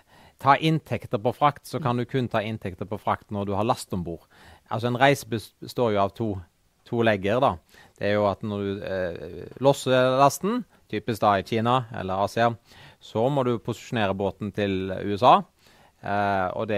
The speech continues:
er i dag, <laughs> med, med trafikken i Panama, så tar det godt over en måned. Eh, du går gjennom Suez typisk, og så henter du en last, og så tar du den lasten, og da er det,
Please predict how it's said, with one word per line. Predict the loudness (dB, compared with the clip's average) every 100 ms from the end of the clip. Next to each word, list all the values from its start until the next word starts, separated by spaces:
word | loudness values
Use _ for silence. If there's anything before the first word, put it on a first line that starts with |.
| 2
er | 0 -2
i | -8
dag, | 2 4 4 0
<laughs> |
med, | -2 2 2
med | 2 -2
trafikken | 0 -2 -2 -4 -4
i |
Panama, | -2 -2 0 0
så | -2 -2
tar | -2 0
det | 0 -2
godt | -4 -6
over | -4 -4
en | -6 -8 -4
måned. | -2 2 2 2 _ -20 -20 -20 -20 _
Eh, | -6
du | -4 -2
går | 0
gjennom | 0 -2 -6
Suez | -6 -2 -2 -2
typisk, | -2 -2 0 -2 -6
og | -2
så | -2
henter | -2 0
du | 2
en |
last, | 4 4 2 -16 -10
og | -8
så | -6 2 6 6 2 -12 -20 _ 0
tar | 4 4
du | 4
den | 4 4 4
lasten, | 2 0 -6
og | 2
da | 6 8
er | 8
det, | 8 6 4